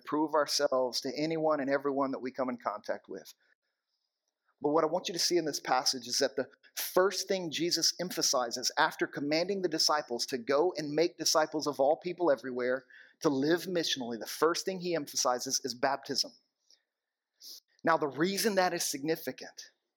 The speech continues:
is because baptism is the language of grace, or the language of baptism is the language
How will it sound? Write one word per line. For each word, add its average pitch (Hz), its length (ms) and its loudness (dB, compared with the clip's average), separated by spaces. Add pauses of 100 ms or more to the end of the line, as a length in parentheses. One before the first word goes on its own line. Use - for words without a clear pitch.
(1200)
is 160 160 2
because 180 320 0 (240)
baptism 160 840 2 (260)
is - 160 2
the 151 100 2
language 147 460 0
of 135 120 -8
grace, - 580 0
or 156 100 2
the 160 60 2
language 185 400 0
of 170 120 0
baptism 151 540 0
is 139 120 -4
the 131 80 -2
language 135 500 -4